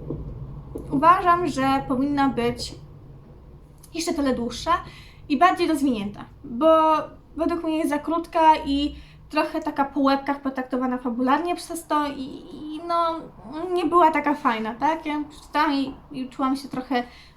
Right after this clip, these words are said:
zgorszona, taka rozczarowana, bo myślałam, że będzie coś lepszego. I myślę, że winą tego, że mi się nie podobała, jest właśnie to,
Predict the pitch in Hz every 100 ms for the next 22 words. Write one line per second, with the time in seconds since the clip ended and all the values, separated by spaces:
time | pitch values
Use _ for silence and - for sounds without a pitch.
0 | - 254 269 269 - 302 294 285 285 277
1 | 285 269 - - - - - 311 415 -
2 | 339 320 339 415 392 349 349 381 349 302
3 | 285 349 294 277 359 381 381 381 381 -
4 | - - _ _ _ _ - 349 349 -
5 | 415 339 330 294 359 349 311 359 339 320
6 | 302 294 294 285 294 320 381 339 311 285
7 | 294 311 302